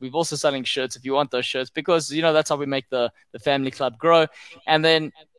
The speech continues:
now it is time to actually talk about the football. Wonga, we're gonna open up with you, 'cause you were very, very, very, very confident. We might as well start off with how you feeling from the Arsenal camp. And Selo, please weigh in here too, and what you think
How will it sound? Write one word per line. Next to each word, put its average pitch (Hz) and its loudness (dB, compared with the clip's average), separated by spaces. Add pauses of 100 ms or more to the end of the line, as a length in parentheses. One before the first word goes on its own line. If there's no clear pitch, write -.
now 139 0 (440)
it 127 -8
is 131 -6
time 104 -4 (160)
to 123 -6
actually - -8
talk 131 -6
about 113 -4
the 107 -16
football. 107 -12
Wonga, 135 -2
we're 123 -6
gonna 180 0
open 151 0
up 131 -6
with 110 -14
you, 113 -6
'cause 117 -8
you 131 -6
were 147 4
very, 139 4
very, 123 0
very, 180 2 (100)
very 156 6
confident. 120 -6 (360)
We 139 -12
might 196 4
as 220 -4
well 196 -2
start 156 0
off 131 -8
with 127 -8
how 170 -4
you 175 -6
feeling 160 -8
from 139 -10
the 120 -4
Arsenal 120 -2
camp. 110 -8
And 123 -6
Selo, 175 0
please 175 -6
weigh 143 2
in 139 -2
here 113 -2
too, 123 -8
and 113 -6
what 135 -6
you 160 -8
think 131 -8